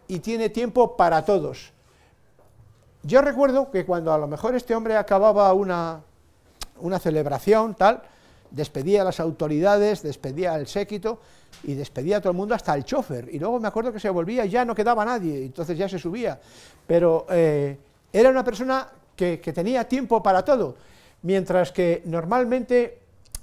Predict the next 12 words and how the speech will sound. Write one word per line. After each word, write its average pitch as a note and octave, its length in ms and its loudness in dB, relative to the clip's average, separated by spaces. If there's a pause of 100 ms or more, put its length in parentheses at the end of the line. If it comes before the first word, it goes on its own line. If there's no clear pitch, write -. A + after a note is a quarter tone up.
(300)
eh, D#3+ 560 2 (280)
cuando D#3+ 240 -2
vas B3+ 200 4
a A#3+ 80 8
una A3+ 180 4
organización F3+ 800 -2 (360)
que D#3+ 140 -4
todo C#3 260 4
el G3 80 2
mundo F#3+ 200 -2
va F3+ 120 0
corriendo, F#3+ 540 -4